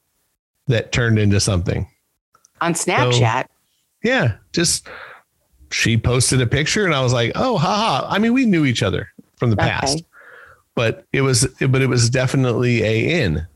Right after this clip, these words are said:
Speaker 1: right? To be like, "Oh, hey, blah, blah, blah. How are you doing again? How, blah, blah."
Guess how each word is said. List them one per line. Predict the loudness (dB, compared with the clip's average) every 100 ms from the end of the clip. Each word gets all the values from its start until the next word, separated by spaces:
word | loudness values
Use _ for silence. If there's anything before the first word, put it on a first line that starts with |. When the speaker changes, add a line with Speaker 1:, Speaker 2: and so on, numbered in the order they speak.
| -6
Speaker 1:
right? | -2 -2 0
To | 0
be | 2
like, | 2 2
"Oh, | 0 0
hey, | 2 2 2 0 -2 _ -20 -20 -20 _ _ _ _ _
blah, | -10 -6 -4 -2
blah, | 0
blah. | 0 0 0 0
How | 0 0
are | 0
you | 0
doing | 0 0
again? | 2 2 2 0 0
How, | -2 0
blah, | 0
blah." | 0 0 0 -2